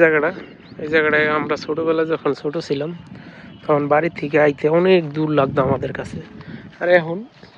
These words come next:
ওই একই জায়গায়, জায়গা রয়েছে, আমাদের বাড়িও সেই একই জায়গায়, কিন্তু এখন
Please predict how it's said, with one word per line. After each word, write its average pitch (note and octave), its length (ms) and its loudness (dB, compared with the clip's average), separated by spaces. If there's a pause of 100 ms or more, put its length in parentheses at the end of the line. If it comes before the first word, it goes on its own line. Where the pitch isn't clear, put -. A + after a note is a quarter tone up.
(120)
ওই F3+ 80 8 (140)
একই F#3 200 0 (100)
জায়গায়, F#3 340 4 (140)
জায়গা F3 240 4
রয়েছে, F3+ 260 -2
আমাদের E3+ 200 2 (100)
বাড়িও F3+ 320 6
সেই E3 140 0 (100)
একই D#3 260 -2
জায়গায়, E3 280 2 (420)
কিন্তু E3 160 0 (100)
এখন D#3+ 140 0